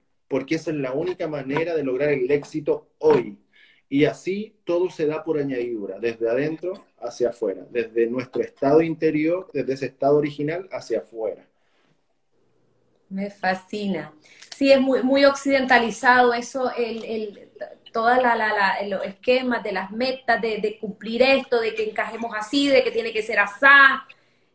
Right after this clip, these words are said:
Speaker 2: Eh, realmente la cultura oriental es una maravilla porque en ese sentido ellos están muchísimo más avanzados que nosotros.
Speaker 1: Sí.
Speaker 2: Bueno, mi querido amigo, nos has dado tanto, nos has dado herramientas prácticas, sencillas, aterrizadas. Quienes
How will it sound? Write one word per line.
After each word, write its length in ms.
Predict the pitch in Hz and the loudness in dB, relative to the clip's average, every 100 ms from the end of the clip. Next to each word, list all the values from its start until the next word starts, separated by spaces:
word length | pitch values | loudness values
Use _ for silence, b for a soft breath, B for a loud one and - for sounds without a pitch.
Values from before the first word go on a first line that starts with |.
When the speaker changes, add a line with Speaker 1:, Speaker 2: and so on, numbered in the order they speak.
| - 202 | -12 -6
Speaker 2:
Eh, 240 | 226 - 202 | -6 -6 0
realmente 500 | 220 226 247 247 254 | 2 2 2 2 2
la 120 | 233 | 2
cultura 360 | 220 208 233 | 0 -2 2
oriental 380 | 254 240 220 208 | 4 4 0 0
es 100 | 226 | -2
una 140 | 233 226 | -4 -4
maravilla 500 | 220 202 190 214 214 | -2 -2 -2 -4 -4
porque 220 | 208 196 | -10 -14
en 80 | 180 | -18
ese 160 | 208 | -18
sentido 480 | 240 208 196 196 202 | -16 -16 -16 -14 -12
ellos 200 | 202 196 | -10 -12
están 280 | 190 190 208 | -14 -16 -16
muchísimo 500 | 208 214 202 196 175 | -12 -12 -10 -10 -8
más 140 | 175 | -4
avanzados 680 | 185 185 180 - 170 175 175 | -2 -2 -4 -6 -2 -2 -4
que 100 | 196 | -10
nosotros. 580 | 170 165 160 143 - 139 - _ _ _ _ _ _ - | -12 -12 -14 -14 -18 -20 -20 _ _ _ _ _ _ -2
Speaker 1:
Sí. 140 | - | 4
Speaker 2:
Bueno, 260 | 330 285 247 | 6 6 4
mi 120 | 254 | 2
querido 380 | 277 254 269 269 | 0 0 2 4
amigo, 400 | 254 269 269 254 | 4 2 -2 -2
nos 160 | 240 240 | -2 -2
has 160 | 247 | -2
dado 320 | 262 277 277 269 | -2 -2 -2 -2
tanto, 640 | 247 262 302 - 330 370 - | -2 -2 -4 -10 -14 -14 -14
nos 120 | 214 - | -14 -8
has 140 | 233 | -4
dado 260 | 247 247 254 | 2 2 2
herramientas 640 | 254 233 226 226 247 - - | -2 -6 -6 -10 -10 -12 -4
prácticas, 680 | 240 240 247 254 247 226 | 0 2 0 -8 -12 -12
sencillas, 680 | - 196 - 240 240 247 233 | -12 -12 -8 -6 0 0 0
aterrizadas. 1200 | 226 - 196 170 - 220 214 226 226 233 240 - _ - | -2 -4 -4 -4 -6 4 8 8 6 4 2 -4 _ -8
Quienes 480 | 233 208 208 196 | -6 -6 -8 -10